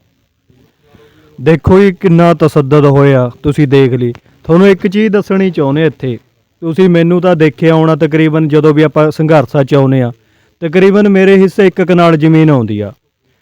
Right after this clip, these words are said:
ਸਾਡੇ ਹਿੱਸੇ ਮਤਲਬ ਜ਼ਮੀਨ ਜਮਾਂ ਹੀ ਘੱਟ ਆਈ, ਜਦ ਕਿ ਅਸੀਂ ਫਸਲ ਤੁਸੀਂ ਲਾ ਲਓ ਕਿ ਬਾਰਾਂ ਵਿਸ ਵੀ ਹੁੰਦੇ ਇੱਕ ਕਨਾਲ ਦੇ, ਕਿੰਨੀ ਕੁ ਫਸਲ ਅਸੀਂ ਉਗਾ ਲਾਂਗੇ, ਕਿੰਨੀ ਕੁ ਵੇਚ ਲਾਂਗੇ, ਘਰ ਜੋਗੀ ਵੀ ਨਹੀਂ ਹੁੰਦੀ ਪੂਰੀ।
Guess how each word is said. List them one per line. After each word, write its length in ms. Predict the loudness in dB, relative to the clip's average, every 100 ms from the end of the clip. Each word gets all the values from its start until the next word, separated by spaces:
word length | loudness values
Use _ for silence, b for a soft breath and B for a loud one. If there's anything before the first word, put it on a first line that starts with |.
| _ _ _ _ _ -4
ਸਾਡੇ 300 | -2 2 2
ਹਿੱਸੇ 280 | 2 0
ਮਤਲਬ 360 | 0 0 0 0
ਜ਼ਮੀਨ 380 | 0 0 0 0
ਜਮਾਂ 260 | 0 2
ਹੀ 100 | 0
ਘੱਟ 340 | 0 -2 -2 -4
ਆਈ, 260 | -4 -4 -8 _ _ -10
ਜਦ 240 | -2 0 0
ਕਿ 380 | 0 0 0 -6 _ _ _ _ _ _ _ _ _ -6 -2
ਅਸੀਂ 200 | 0 0
ਫਸਲ 420 | 0 0 0 2
ਤੁਸੀਂ 280 | 2 2 2
ਲਾ 180 | 2
ਲਓ 160 | 2 2
ਕਿ 300 | 2 2 0 -4 _ -4
ਬਾਰਾਂ 340 | 0 2 2
ਵਿਸ 220 | 2 0
ਵੀ 140 | 2 2
ਹੁੰਦੇ 220 | 2 0
ਇੱਕ 140 | -2
ਕਨਾਲ 360 | -2 0 2 2
ਦੇ, 120 | 0
ਕਿੰਨੀ 280 | 0 0 2
ਕੁ 120 | 0
ਫਸਲ 360 | 0 0 2 2
ਅਸੀਂ 180 | 2
ਉਗਾ 240 | 2 2 2
ਲਾਂਗੇ, 240 | 2 0
ਕਿੰਨੀ 280 | 0 0 0
ਕੁ 100 | 0
ਵੇਚ 240 | 0 0 0
ਲਾਂਗੇ, 400 | 0 -2 -4 -10
ਘਰ 420 | _ _ -2 0
ਜੋਗੀ 360 | 2 0 2
ਵੀ 140 | 2 4
ਨਹੀਂ 120 | 4
ਹੁੰਦੀ 260 | 2 0 -2
ਪੂਰੀ। 280 | -2 -6